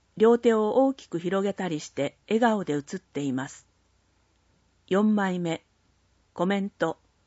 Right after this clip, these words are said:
新成人としてそれぞれの夢に向かって羽ばたいていきます。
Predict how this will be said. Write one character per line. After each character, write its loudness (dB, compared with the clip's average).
新 2
成 0
人 -4
と -2
し -10
て -2
そ -2
れ 6
ぞ 2
れ 0
の 0
夢 2
に -2
向 -4
か -8
っ -12
て -4
羽 -4
ば -2
た -2
い -6
て -4
い -4
き -8
ま -4
す。 -20